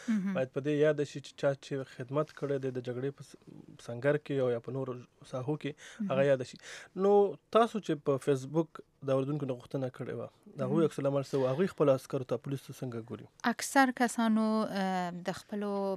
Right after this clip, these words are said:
Speaker 1: م، پوځیانو او د خپلو، م، ملي اردو او پولیسو ملاتړ کړی ده، په ځانګړې توګه د ملي اردو. دوی وایي چې ملي اردو په، اه، م، یوه ملي بڼه لري.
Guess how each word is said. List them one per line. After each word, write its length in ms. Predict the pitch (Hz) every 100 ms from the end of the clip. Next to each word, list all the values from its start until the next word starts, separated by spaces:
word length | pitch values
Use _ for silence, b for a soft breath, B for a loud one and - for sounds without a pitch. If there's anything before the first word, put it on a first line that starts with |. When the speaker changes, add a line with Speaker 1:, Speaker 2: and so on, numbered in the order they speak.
| -
Speaker 1:
م، 320 | 202 190 180
پوځیانو 720 | 170 180 180 180 214 214 202 196 185
او 140 | 185 175
د 100 | 175
خپلو، 640 | - 208 196 190 185 180 -
م، 460 | 202 190 185 175
ملي 260 | 180 185 220
اردو 520 | 214 190 208 196 185
او 280 | 170 170 175
پولیسو 560 | - 202 208 - 190 190 B B B
ملاتړ 460 | 180 175 160 - 254 254
کړی 180 | 240 220
ده، 140 | 220 220
په 240 | - 185
ځانګړې 680 | 170 180 175 185 294 349 320
توګه 280 | 311 285 285
د 140 | 247 233
ملي 500 | 208 208 202 240 247
اردو. 380 | 180 160 147 160
دوی 200 | 180 202
وایي 280 | 240 262
چې 140 | 247 254
ملي 280 | 240 226 233
اردو 320 | 226 208 220
په، 280 | - 202 196 B B B B
اه، 800 | 190 165 160 151 - - - - -
م، 160 | 180 - -
یوه 380 | 196 190 190 190
ملي 580 | 190 190 190 214 254 220 -
بڼه 420 | 196 185 233 254
لري. 340 | 247 247 254